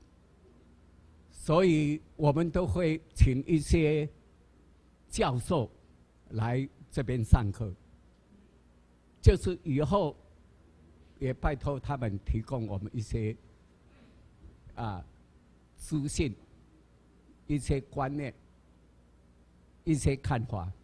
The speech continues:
那这样的话，我们公共政策应当全部都了解了。好，啊，接下来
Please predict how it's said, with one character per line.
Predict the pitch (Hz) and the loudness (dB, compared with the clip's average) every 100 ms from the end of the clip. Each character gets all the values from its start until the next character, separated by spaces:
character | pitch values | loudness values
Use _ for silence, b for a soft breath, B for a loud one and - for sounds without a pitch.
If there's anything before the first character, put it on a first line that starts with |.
| _ _ - - - - _ - - _ _ - - - - - _ _ _ _ _ _ - _ _ _ _ - | _ _ -20 -20 -20 -20 _ -20 -20 _ _ -20 -20 -20 -20 -20 _ _ _ _ _ _ -20 _ _ _ _ 0
那 | 233 247 | 6 6
这 | - 311 | 8 8
样 | 302 | 10
的 | 240 214 | 8 2
话， | 190 202 - - - - - - - | 0 0 -2 -16 -20 -20 -20 -20 -6
我 | 175 | -4
们 | 196 208 | -4 -6
公 | 226 247 | -6 -4
共 | 233 202 | -2 -4
政 | 180 202 | -2 -4
策 | 190 190 175 - - | -4 -6 -8 -14 -10
应 | 180 175 | -8 -6
当 | 165 160 165 | -4 -4 2
全 | - 131 | 6 6
部 | 151 147 | 4 -8
都 | 120 123 | -6 -6
了 | 107 104 | -6 -8
解 | - 90 | -10 -12
了。 | 80 - - - - - - - - - - _ - - - _ _ _ - _ _ _ _ _ - _ | -12 -18 -18 -18 -18 -20 -20 -20 -20 -20 -20 _ -20 -20 -20 _ _ _ -20 _ _ _ _ _ -20 _
好， | 160 143 - - - - | -8 -8 -8 -18 -20 -2
啊， | 262 | -2
接 | 285 277 | 0 -2
下 | 214 | -2
来 | 208 | -2